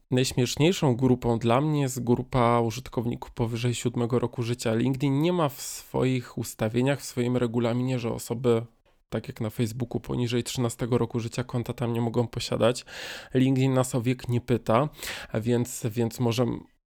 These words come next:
dwulatek, jakby chciał, proszę bardzo, <laughs> może sobie to konto założyć. Natomiast mamy też siedmiolatków i że ja rzeczywiście to sprawdziłem i jakbyście sobie chcieli wpisać na LinkedInie szkoła podstawowa, szkoła muzyczna, na przykład takie słowa kluczowe,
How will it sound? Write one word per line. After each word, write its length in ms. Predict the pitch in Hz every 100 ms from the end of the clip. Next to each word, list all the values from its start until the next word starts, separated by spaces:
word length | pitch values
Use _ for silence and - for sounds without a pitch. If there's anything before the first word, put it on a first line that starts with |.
| -
dwulatek, 600 | 117 120 113 - 123 -
jakby 240 | 127 120
chciał, 260 | 117 - 117
proszę 320 | - 117 123
bardzo, 360 | 117 117 120 113 - - - -
<laughs> 440 | - - - - 127
może 220 | 127 127
sobie 240 | 139 120
to 100 | 123
konto 300 | - 127 123
założyć. 560 | 117 110 117 113 185 - - -
Natomiast 500 | 185 254 220 196 - -
mamy 340 | 131 147 143
też 340 | 135 120 - -
siedmiolatków 920 | - 123 123 127 117 - - 180 -
i 60 | 185
że 220 | 185 -
ja 240 | 147 160 208
rzeczywiście 600 | 175 170 135 147 175 175
to 100 | 143
sprawdziłem 800 | - - 117 120 139 226 202 135
i 40 |
jakbyście 640 | 127 123 117 123 - - 131
sobie 560 | - 135 139 123 117
chcieli 420 | - - 135 127
wpisać 1000 | 117 - 151 147 - - - - - - - -
na 160 | 131
LinkedInie 480 | 107 107 - 127 117
szkoła 340 | - - 120 117
podstawowa, 640 | 117 - - 113 151 151
szkoła 320 | - - 123
muzyczna, 520 | 120 110 143 - 135
na 80 | 120
przykład 320 | 120 - 120
takie 240 | - 120 117
słowa 320 | - 123 120
kluczowe, 540 | - 113 - 123 117